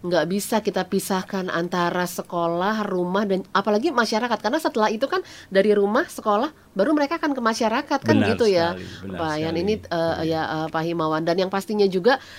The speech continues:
Speaker 1: untuk Anda yang ingin sekali menyaksikan siaran saya bersama dengan Pak Himawan dari Family First Indonesia, silakan Anda bisa menyaksikan melalui YouTube channel di Heartline Network, karena saat ini kita live YouTube di Heartline Network ya.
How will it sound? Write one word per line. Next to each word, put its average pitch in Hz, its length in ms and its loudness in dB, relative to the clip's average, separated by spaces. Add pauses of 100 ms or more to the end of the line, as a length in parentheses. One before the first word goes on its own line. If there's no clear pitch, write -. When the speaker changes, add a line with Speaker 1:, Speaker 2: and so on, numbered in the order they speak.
(120)
Speaker 1:
untuk 208 220 0
Anda 220 220 2
yang 277 120 2
ingin 415 200 4
sekali 220 280 0
menyaksikan 202 460 0
siaran 185 280 -2
saya 190 220 0
bersama 196 280 -2
dengan 165 400 -2
Pak 156 200 0
Himawan 170 420 0
dari 165 200 0
Family 160 320 2
First 160 220 -2
Indonesia, 160 440 0
silakan 220 400 -2 (280)
Anda 262 160 0
bisa 269 200 0
menyaksikan 262 480 0
melalui 247 300 2
YouTube 233 300 0
channel 254 260 0
di 247 140 0
Heartline 226 420 -2
Network, 220 380 -2
karena 240 160 -2
saat 233 220 0
ini 233 140 -2
kita 240 200 0
live 220 480 0
YouTube 180 400 -2
di 180 180 -4
Heartline 170 480 -2
Network 156 460 -4
ya. 160 240 -2